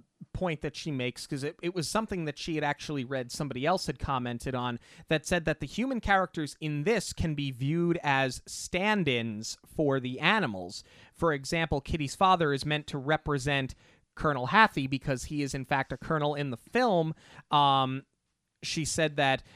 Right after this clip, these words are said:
the doctor is meant to be Baloo. Boone, of course, would be Shere Khan. Um, and she wanted to know our thoughts on that. And it's, it's, I'm really glad that she asked us about this and sent us this email because when I was watching,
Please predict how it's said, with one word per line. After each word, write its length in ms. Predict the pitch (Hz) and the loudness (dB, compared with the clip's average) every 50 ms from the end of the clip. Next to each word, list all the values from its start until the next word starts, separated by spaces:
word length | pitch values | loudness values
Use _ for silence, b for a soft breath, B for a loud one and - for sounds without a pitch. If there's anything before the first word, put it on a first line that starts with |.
| b b b | b b b
the 80 | - | -4
doctor 480 | 143 117 156 160 165 185 - - 175 160 | -2 2 4 6 6 4 4 2 2 2
is 100 | 147 131 | 2 2
meant 200 | 156 160 151 - | 0 0 0 -2
to 80 | - 139 | -2 -2
be 100 | 143 139 | -2 -2
Baloo. 540 | 131 139 139 135 127 123 123 123 127 131 b b b b | 0 0 0 0 2 0 0 0 0 -2 b b b b
Boone, 380 | b 123 110 160 175 185 185 185 | b 2 6 6 8 8 8 4
of 160 | 180 151 - | 4 0 -2
course, 400 | - - 151 139 135 - - - - - | -2 0 2 2 2 0 -4 -10 -10 -6
would 220 | 143 139 139 123 | -4 -4 -2 -2
be 160 | - 135 127 | -2 -2 -2
Shere 340 | 120 - - - 156 143 127 | -2 -4 -4 -2 -2 -2 -2
Khan. 500 | - - - - 247 277 208 135 107 107 - b b b b b b - | -4 -6 -2 0 2 2 2 2 0 -4 -8 b b b b b b 6
Um, 260 | 175 170 165 160 160 165 | 8 8 8 6 6 4
and 120 | 165 165 | 0 0
she 140 | - - 233 | 0 0 -2
wanted 240 | 233 262 269 226 196 | 0 0 0 -2 0
to 80 | - 208 | 0 2
know 200 | 196 185 165 - | 2 2 2 2
our 240 | - 175 233 302 254 | 4 6 6 6 4
thoughts 340 | 180 - 175 151 143 - - | 2 2 2 2 2 2 0
on 100 | 160 151 | -2 0
that. 160 | 151 151 - - | 0 0 2 2
And 140 | 226 254 247 | 2 2 2
it's, 200 | 202 208 190 - | -2 -10 -10 -2
it's, 240 | - 220 202 - - _ _ _ _ - - | -2 -2 -2 -2 -8 _ _ _ _ -2 0
I'm 140 | 185 190 202 | 2 2 4
really 220 | 269 339 339 285 | 4 4 2 2
glad 380 | 180 - 165 180 180 202 214 180 | 2 2 2 4 4 4 4 2
that 120 | 180 - | 0 -2
she 280 | - - 190 156 - _ _ _ _ _ _ - | -2 -4 -4 -6 -6 _ _ _ _ _ _ 4
asked 320 | 165 190 220 - - - - | 6 6 6 6 4 2 2
us 160 | 147 139 - | 2 4 4
about 260 | - 131 113 120 - | 2 4 4 4 4
this 160 | - 123 - | 2 -2 -2
and 140 | - 127 117 | -2 -4 2
sent 200 | - 185 185 175 | 4 4 4 4
us 120 | 156 143 - | 2 -2 -2
this 180 | 135 120 - | -4 -4 -4
email 240 | 135 120 120 113 113 | -2 -2 -2 0 0
because 460 | 113 139 139 - - 180 160 147 139 B B B B B B B B B - | 0 0 0 4 6 6 6 6 2 B B B B B B B B B -10
when 520 | 165 143 147 151 165 214 220 214 202 208 - | -10 -8 0 8 10 10 10 10 8 4 2
I 200 | - 165 214 262 | 4 4 6 6
was 200 | 269 247 190 143 | 6 2 0 0
watching, 800 | 143 135 135 143 165 208 240 - - - 175 151 139 131 127 120 | 0 -2 4 6 8 8 8 6 2 -2 -2 0 0 -2 -2 -4